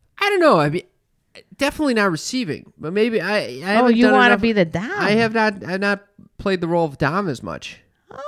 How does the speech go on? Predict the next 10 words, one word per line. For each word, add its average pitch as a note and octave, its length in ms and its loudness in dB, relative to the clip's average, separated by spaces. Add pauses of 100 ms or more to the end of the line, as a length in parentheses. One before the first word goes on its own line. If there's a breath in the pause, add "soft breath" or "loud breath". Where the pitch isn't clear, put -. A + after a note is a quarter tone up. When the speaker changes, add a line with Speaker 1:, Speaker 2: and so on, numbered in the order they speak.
Speaker 2:
Oh. C3+ 340 -6 (100)
Speaker 1:
Yeah. D#3+ 280 -2 (300)
Speaker 2:
I A#3+ 140 -6
have F#4+ 180 -2
zero G3+ 340 0
desire E3+ 320 0
to D3+ 60 -4
be D3 100 -4
a C#3+ 60 -4
dom. B2+ 380 -12